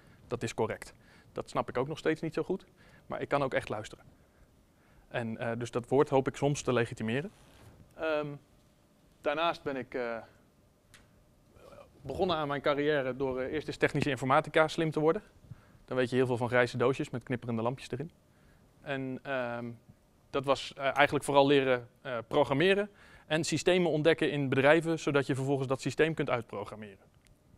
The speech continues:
Daar ben ik toe opgeleid. Nou, dat programmeren begreep ik al een, al vrij snel dat dat niet helemaal mijn ding was.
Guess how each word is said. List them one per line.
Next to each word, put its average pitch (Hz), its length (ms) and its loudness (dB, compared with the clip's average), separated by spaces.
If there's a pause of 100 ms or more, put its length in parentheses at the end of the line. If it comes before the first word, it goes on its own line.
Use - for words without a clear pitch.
(260)
Daar 135 160 0
ben 135 100 0
ik 123 100 -6
toe - 120 -6
opgeleid. 107 420 -10 (840)
Nou, 123 220 -4
dat 135 320 -2
programmeren 156 600 4
begreep 143 400 2
ik 135 120 0
al 135 100 2
een, 151 200 -2 (140)
al 147 120 0
vrij 147 180 4
snel 143 220 -2
dat 135 120 -4
dat 131 180 -4
niet 175 160 2
helemaal 143 340 4
mijn 175 180 0
ding 175 180 0
was. 202 180 0